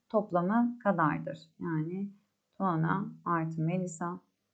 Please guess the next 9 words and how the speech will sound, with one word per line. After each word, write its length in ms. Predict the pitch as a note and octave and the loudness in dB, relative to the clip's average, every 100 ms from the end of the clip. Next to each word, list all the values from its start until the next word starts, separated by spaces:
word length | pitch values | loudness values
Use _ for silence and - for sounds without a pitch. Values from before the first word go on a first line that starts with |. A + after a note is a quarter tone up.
| _ _ _ _ _ _ _ _ _ _ _ | _ _ _ _ _ _ _ _ _ _ _
o 80 | G3 | -4
seneye 340 | G3 F#3+ F#3 | 0 2 4
ait 300 | F#3 F3+ F3 | 4 4 2
dediğine 340 | F3+ F3+ F3+ E3 | -2 0 0 0
göre 260 | D#3+ F#3 E3 | 2 2 2
üç 260 | G#3 - - | 0 -2 -6
artı 360 | E3+ E3 E3 - | -2 -2 -2 -8
X 220 | F#3+ G3 - | -10 -8 0
artı 460 | D#3 D#3+ - A3+ | 0 0 -6 -10